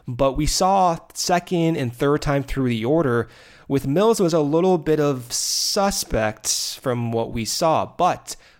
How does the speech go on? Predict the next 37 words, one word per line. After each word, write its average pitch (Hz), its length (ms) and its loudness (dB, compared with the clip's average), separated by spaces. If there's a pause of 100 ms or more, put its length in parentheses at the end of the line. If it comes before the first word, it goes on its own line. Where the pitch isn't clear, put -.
(140)
what 104 240 -8
did 117 160 -4
he 160 160 -2
do? 254 320 0 (500)
Him 135 200 -2
and 185 100 0
Hottovy, 117 580 -4
maybe 117 300 -2
Breslow, 113 420 -2
who 143 140 0
knows, 113 340 -2 (460)
they 156 180 0
made 190 200 2
a - 20 -2
change. - 600 -4
They 131 100 0
made 147 160 2
a - 20 0
pretty 151 300 0
drastic 139 520 -2
change, 117 400 -2
and 127 160 -6
a 127 40 -4
change 131 680 -2
that 113 500 -2
other 127 240 2
pitchers 127 480 -4
in 117 80 -6
years 107 180 -2
past 143 380 -2
have 110 160 -4
also 107 340 -2
implemented. - 640 -6 (420)
And 110 120 -6
that's 120 200 0
to 131 100 -2
go 117 220 -2